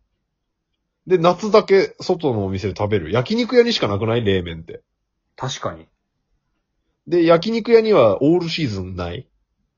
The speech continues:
Speaker 1: まあ、確かに、夏だから冷麺始めましたってわけじゃないもんね。
Speaker 2: うん。
Speaker 1: ボケだ、これ。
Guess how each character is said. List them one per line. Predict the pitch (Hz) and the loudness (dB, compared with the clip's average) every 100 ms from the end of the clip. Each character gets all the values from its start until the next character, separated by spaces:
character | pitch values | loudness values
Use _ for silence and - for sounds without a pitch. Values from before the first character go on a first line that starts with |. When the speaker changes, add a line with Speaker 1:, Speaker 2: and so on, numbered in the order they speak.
| _ | _
Speaker 1:
ま | 123 123 | -10 -4
あ、 | |
確 | 139 139 | -4 -4
か | 117 | -6
に、 | 101 110 | -10 -8
夏 | 135 156 165 147 | -8 -6 -6 -4
だ | 117 | -6
か | |
ら | 104 | -6
冷 | 110 127 | -6 -6
麺 | 107 | -8
始 | 95 110 113 | -10 -12 -10
め | |
ま | 110 110 | -10 -10
し | - | -14
た | |
っ | 90 | -14
て | |
わ | 90 95 | -14 -14
け | 92 | -14
じ | 85 | -16
ゃ | |
な | 92 | -16
い | |
も | 85 80 | -18 -20
ん | |
ね。 | 82 82 _ _ _ _ - | -20 -20 _ _ _ _ -6
Speaker 2:
う | 117 | -4
ん。 | 98 87 - _ _ _ _ _ _ _ _ _ _ _ _ | -4 -6 -14 _ _ _ _ _ _ _ _ _ _ _ _
Speaker 1:
ボ | 120 131 | -4 -2
ケ | 180 | 0
だ、 | 220 123 | -2 -2
こ | - | -4
れ。 | 98 92 | -10 -12